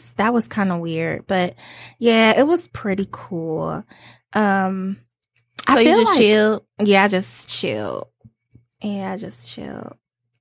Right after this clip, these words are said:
Speaker 1: It was, it was cool though. I wanted to go to the pool or something. Like, I can't swim a lick, but I love getting in the water.
Speaker 2: Yeah, me too.
Speaker 1: I kinda can swim though.
Speaker 2: Mm.
Speaker 1: Like, not
Speaker 2: I don't think there's a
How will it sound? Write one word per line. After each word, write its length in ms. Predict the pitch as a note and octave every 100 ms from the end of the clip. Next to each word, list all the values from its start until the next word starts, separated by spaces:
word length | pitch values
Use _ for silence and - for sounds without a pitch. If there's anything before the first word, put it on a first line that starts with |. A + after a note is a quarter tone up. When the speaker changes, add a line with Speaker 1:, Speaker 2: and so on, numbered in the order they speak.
| _ A3
Speaker 1:
It 60 |
was, 360 | G3+ G3 - -
it 40 | B3
was 180 | A3
cool 240 | - F3 E3
though. 140 | E3 - - -
I 100 | B3
wanted 260 | E4+ C#5+ C#5
to 80 | G#4
go 120 | G#4
to 140 | G#4
the 80 | C#4+
pool 420 | - - B3 C#4+ A3
or 100 | G3+
something. 460 | G#3 G3+ F#3 F3
Like, 160 | F3+ F3
I 140 | A#3+
can't 320 | B3 C#4+ C4+ G3+
swim 220 | A#3 G#3+
a 60 |
lick, 200 | F#3+ G3
but 120 | G3 F#3
I 100 | G3
love 680 | F3+ F3+ F#3+ F#3+ F#3 - _ _ _ _ F3
getting 220 | G#3 F#3+
in 100 | E3
the 60 |
water. 500 | D3+ D#3+ - F3 F3 _ _ _ _ _ _ _ -
Speaker 2:
Yeah, 180 | G#3 G#3
me 140 | G#3+
too. 120 | G#3+ F3+
Speaker 1:
I 120 | G#4+
kinda 480 | - C#4 E4 D4+ A#3+
can 420 | A3+ A#3+ A#3+ G#3+
swim 460 | G#3 G#3 F3+ D#3+ -
though. 320 | - - A#3 - _ _ _ _ _ _ _ -
Speaker 2:
Mm. 960 | A3 A#3+ A#3+ A#3+ A#3 A3+ A3+ A3+ A#3 A3+ _ _ _
Speaker 1:
Like, 560 | B3 A3+ G#3 G3 - -
not 580 | G#3+ G#3 A#3 B3 A#3 G#3+
Speaker 2:
I 80 | C4+
don't 180 | F#4 G4+
think 160 | F#4+
there's 180 | F4 E4+
a 200 | E4